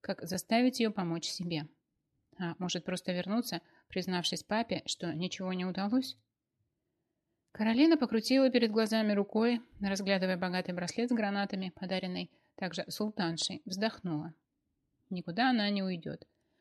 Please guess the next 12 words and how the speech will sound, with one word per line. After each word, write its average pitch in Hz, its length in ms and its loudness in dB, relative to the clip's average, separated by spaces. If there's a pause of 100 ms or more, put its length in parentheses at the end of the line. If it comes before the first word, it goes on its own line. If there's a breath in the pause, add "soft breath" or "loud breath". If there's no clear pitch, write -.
(160)
потому 208 260 -2
что 226 180 -2
в 226 40 2
Риме 220 360 2 (160)
в 185 60 -4
лучшем 180 280 -4
случае 175 340 -8
будут 233 240 0
монастыри 220 480 0
и - 20 -2
бесконечные 180 640 -6
посты, 170 460 -8